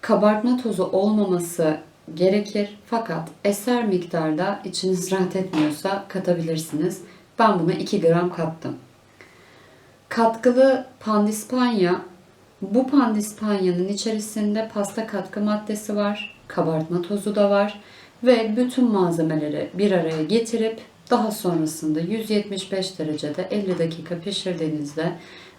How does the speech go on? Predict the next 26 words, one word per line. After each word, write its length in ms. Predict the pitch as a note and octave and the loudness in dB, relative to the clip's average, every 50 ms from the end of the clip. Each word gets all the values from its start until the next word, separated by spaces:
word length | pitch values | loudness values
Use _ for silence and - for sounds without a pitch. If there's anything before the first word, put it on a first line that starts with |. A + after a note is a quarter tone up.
| - - | -4 -2
bu 80 | C4+ | -2
şekilde 580 | B3 - - F3 E3 - D#3 D3 D3 D3 E3+ F3+ | 0 2 0 0 0 -2 -4 -6 -4 -2 -2 -2
gayet 520 | F3 - A3 G#3 F#3 E3+ E3 E3+ E3+ - - - - | 0 0 2 2 2 2 0 -2 -4 -6 -10 -12 -6
kabarmış, 800 | - G#3+ G#3 F3 D#3 D#3 D3 C#3+ C#3+ D3+ E3+ E3+ - - - - - | -2 0 0 2 2 0 0 0 -2 -2 -4 -4 -6 -8 -12 -10 -8
içi 320 | - G#3+ - - - G#3+ - | -8 -6 -6 -4 -4 -6 -4
tok 360 | - G#3+ F#3+ G3 G3 G3 - - - | -4 -4 -4 -4 -4 -6 -12 -10 -4
bir 180 | A3+ A3+ A3+ A3 | -4 -4 -4 -4
pandispanya 720 | - G3+ F#3+ F3+ F3 F3 E3+ - - F3 E3+ E3 D#3+ D#3 | -2 0 0 0 0 0 -2 -4 -4 -2 -2 -2 -2 -2
elde 200 | D#3 D3 C#3+ D#3 | -2 -2 -2 -2
ediyorsunuz. 560 | D3+ C#3+ C#3+ C#3+ C#3 C#3 - - - - - - - - - - - - - - - - - - - - - - - | -2 -2 -4 -4 -6 -6 -8 -12 -14 -14 -14 -16 -20 -20 -20 -20 -20 -20 -20 -20 -20 -20 -20 -20 -20 -20 -14 -2 2
Brownie 460 | F#3+ G#3 A#3+ A#3+ B3 B3 A#3 A3+ G#3 | 6 6 8 8 8 6 4 2 0
pandispanyadaysa 1300 | - G#3 G3 F#3+ F#3+ F#3+ G3 F#3+ - - A3 A3 A3 G#3 F#3+ F3 D#3+ E3 D#3+ D#3 D#3 - - D#3 D3+ E3+ F#3 - | -2 -2 -2 0 0 -2 -4 -6 -6 -6 -4 -2 0 0 0 0 0 0 -2 -2 -4 -4 -4 -4 -4 -4 -2 0
dediğim 360 | F#3+ F#3+ - G#3 G3+ G3 F#3 | 0 0 0 0 0 0 -2
gibi 200 | E3 D#3 C#3 D3+ | -2 -4 -2 -2
ilk 320 | D#3 - G#3+ G#3 G#3 - G3+ | -2 0 0 -2 -2 0 0
önce 320 | F#3+ F3 E3 E3 E3+ E3 | 0 0 0 0 -2 -2
tereyağıyla 560 | - F#3 F3 E3+ E3 E3 E3 D#3+ D#3+ D3+ D3+ | -2 -4 -2 0 0 0 0 0 -2 -2 -4
şekeri 520 | D#3 - - E3+ D#3+ D#3+ E3 D#3 D3+ D3 D#3+ | -4 -4 -4 -4 -4 -2 -2 -2 -2 0 0
birbirine 460 | D#3+ D#3 D3+ D3+ D3 C#3+ C#3+ C#3+ C#3 | -2 -2 0 -2 -2 -2 -2 -2 -4
karıştırıp 680 | - - G3 G3+ G3+ - - - - G3 F#3+ F#3+ F#3+ - - - - - - - - - - | -4 -4 -4 -4 -4 -6 -6 -6 -6 -4 -4 -6 -8 -10 -16 -20 -20 -20 -20 -20 -6 0 2
daha 220 | G3 F#3+ G3+ G#3+ | 2 4 2 0
sonra 340 | - - G#3 F#3+ F3 E3+ E3+ | -2 -2 -2 0 0 0 2
diğer 300 | G3 G3+ G3 F#3+ F3+ E3+ | 2 2 4 4 4 2
malzemeleri 580 | E3+ E3 D#3+ D#3+ E3 D#3 D#3 D#3 D#3 D3+ D#3 | 2 0 0 0 0 0 0 0 0 0 2
yavaşça 460 | E3 F3 F3+ F#3 F#3 F3+ E3+ - - - | 2 2 2 2 0 -2 -2 -4 -6 -4
ekleyip 600 | - - G#3 G#3 G#3 - G3+ F#3+ F#3+ G3+ F#3+ | -2 -2 -2 -2 -2 -2 -4 -2 -2 -4 -6